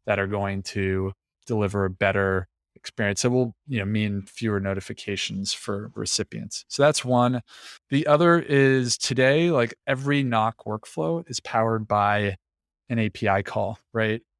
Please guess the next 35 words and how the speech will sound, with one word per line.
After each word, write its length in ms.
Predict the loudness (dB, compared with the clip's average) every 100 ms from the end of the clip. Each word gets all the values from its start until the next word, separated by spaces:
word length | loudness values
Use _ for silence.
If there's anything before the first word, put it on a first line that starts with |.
| -2
Um, 460 | 2 4 2 0 -8 _ -20 _ _ _ _ _ _ _ -6
so 300 | 0 2 0
you 100 | -4 -6
can 140 | -4
kind 160 | -2 0
of 80 |
think 220 | -2 -4 -2
of 120 | 0
it 120 | 0
as 140 | 0 -2
a 80 | 0
single 480 | 0 2 2 2
source 600 | 0 0 0 0 -2 -10 -12
system. 640 | -12 -6 -6 -4 -8 -8 -12 _ _ _ _ -6
We 140 | -2
want 140 | 0 0
to 40 |
change 400 | 0 0 0 0
that. 300 | -4 -6 -4
So, 500 | -4 2 4 4 0 -2
uh, 200 | 4 6
later 300 | 6 4 2
this 180 | 2 0
year, 120 | 0 2
we'll 80 |
be 160 | 2 0
introducing 800 | -4 -4 -4 -2 -2 -2 -2 -6 _ _ _ -10
additional 480 | -2 0 2 2 2
sources. 640 | 0 0 -2 -2 -4 -2
So 380 | 0 4 6 4
if 120 | 0
you 60 | -4
think 240 | -4 -2
about, 300 | 0 0 -2
like, 240 | -6 -10